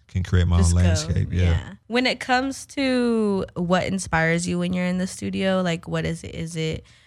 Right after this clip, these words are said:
Speaker 2: um, stories growing up? Is it, like, the people around you? I know it could be a combination of both.
Speaker 1: Yeah, it's stories growing up, and it's a lot of the people around me. Um, like, when I first moved to L A, I moved with my best friend. Um,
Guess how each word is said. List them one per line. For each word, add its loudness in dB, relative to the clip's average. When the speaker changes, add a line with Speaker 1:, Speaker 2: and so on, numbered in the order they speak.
Speaker 2:
um, -4
stories -8
growing -8
up? -4
Is -8
it, -10
like, -8
the -10
people -12
around -6
you? -6
I -2
know 0
it -2
could -8
be -4
a -8
combination -8
of -12
both. -2
Speaker 1:
Yeah, 8
it's 2
stories 4
growing 6
up, 6
and 4
it's 2
a 4
lot 8
of 6
the 6
people 8
around 8
me. 8
Um, 8
like, 6
when 6
I 6
first -2
moved 2
to 4
L 6
A, 6
I 6
moved 4
with 4
my 6
best 4
friend. 2
Um, 4